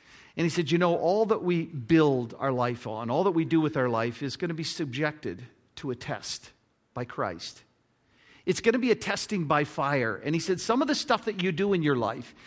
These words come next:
is gonna be wood, hay, and stubble. And when you turn the fire to it, psh,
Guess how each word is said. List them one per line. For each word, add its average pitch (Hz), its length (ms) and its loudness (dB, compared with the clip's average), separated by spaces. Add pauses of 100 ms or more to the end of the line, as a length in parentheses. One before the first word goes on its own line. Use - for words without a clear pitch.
(480)
is 175 160 0
gonna 220 200 4
be 202 540 2 (340)
wood, 240 600 4
hay, 208 400 6
and 165 160 2
stubble. 123 520 2 (1080)
And 165 80 2
when 160 120 4
you 151 120 2
turn 240 340 4
the 247 100 2
fire 190 380 4
to 165 240 2
it, - 220 -8
psh, - 800 0